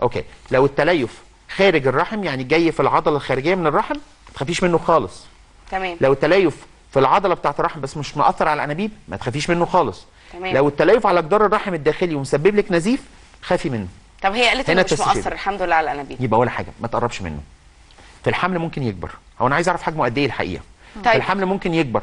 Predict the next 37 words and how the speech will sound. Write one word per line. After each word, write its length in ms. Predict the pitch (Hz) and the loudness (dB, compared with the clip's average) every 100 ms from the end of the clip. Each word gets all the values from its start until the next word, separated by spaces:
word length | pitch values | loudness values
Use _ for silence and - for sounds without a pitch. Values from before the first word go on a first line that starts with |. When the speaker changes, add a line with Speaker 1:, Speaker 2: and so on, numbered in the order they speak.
| - | -4
Speaker 1:
هنتابعه. 420 | 139 135 139 85 82 - - - | -4 -2 -2 -4 -10 -16 -20 -6
Speaker 2:
مم. 100 | 170 | -2
Speaker 1:
بس 260 | 135 - - | -2 -4 -4
هنا 280 | 147 214 254 269 - | 0 4 4 2 -2
احنا 160 | 160 | -2
بنقيس 260 | 143 143 180 | -2 -2 -4
الفوائد 260 | 170 170 | 0 2
مع 140 | 160 135 | 2 0
المخاطر. 500 | 123 127 127 113 85 - - - | 0 -2 0 -2 -4 -14 -20 -4
ممكن 300 | 165 202 196 | 0 2 2
التدخل 520 | 165 - 156 - - 147 | 0 2 4 2 0 -2
وان 140 | 151 | 0
انا 180 | 208 151 | 0 0
اشيله 340 | - 220 262 - - - - - | -2 -2 -2 -6 -16 -20 -20 -6
في 100 | 190 | 0
فرصه 260 | 196 196 185 | 2 4 6
لرجوعه 340 | 160 151 185 | 6 6 4
تاني، 340 | 180 170 214 - - | 4 -2 -4 -8 -14
Speaker 2:
مم. 160 | 208 175 | -8 -4
Speaker 1:
ممكن 200 | 165 190 | -2 0
يسبب 320 | 180 185 170 | 2 2 2
التصاقات، 460 | 170 - - 190 202 - - | 0 -4 -2 0 0 -4 -6
فلو 120 | 123 123 | -2 2
هو 120 | 190 | 2
مش 200 | 208 190 | 2 2
مأثر 300 | - - 190 | 2 2 0
معايا 220 | 160 180 | 2 0
في 80 | 175 | 2
فرص 220 | 180 170 | 0 -2
الحمل 240 | 143 160 135 | -4 -2 0
ولا 160 | 120 | 0
اي 140 | 185 180 | 0 0
حاجه، 220 | 226 254 - - - | -2 -4 -12 -14 -8
ما 60 | |
تقربيش 360 | 117 131 135 - | -4 -2 -2 -4
منه 140 | 120 | -4
خالص. 340 | - 58 - | -4 -8 -10